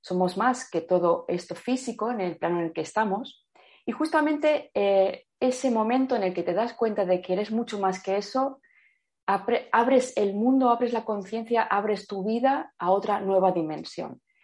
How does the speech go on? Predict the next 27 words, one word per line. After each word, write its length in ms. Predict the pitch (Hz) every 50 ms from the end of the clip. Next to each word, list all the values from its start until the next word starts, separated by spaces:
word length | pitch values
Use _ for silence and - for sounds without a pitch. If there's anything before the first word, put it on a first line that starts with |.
| _ _ _ _ _ _ _ -
Os 120 | - 196
voy 120 | 190 262 285
a 60 | 302
hablar 360 | 285 277 285 285 277 285 - - _ _
de 380 | 185 196 196 196 190 185 185
mi 320 | 190 190 185 180 175 175 170
propia 220 | - 185 196 208 220
experiencia, 760 | - - - 185 170 175 214 254 277 269 - 220 214 214 208
tal 140 | 208 208 220
y 80 | 220
como 200 | - 214 202 185
yo 140 | 170 175 185
lo 60 | 214
he 40 | 220
vivido, 420 | 190 165 170 190 190 175 160 165
cómo 360 | - - 196 202 208 220 226 226
me 240 | 220 196 180 170
di 160 | 165 185 202 -
cuenta 380 | - 208 208 214 208 208 226
y 60 | 214
cómo 200 | - 196 190 214
recuperé 680 | 220 214 202 190 - 196 185 - 170 180 196 - - - _
el 280 | _ 175 170 165 165 165
sentido 520 | - - 185 175 170 165 196 208 208 196
a 60 | 180
mi 140 | 170 160 160
vida. 260 | 165 180 170 156 -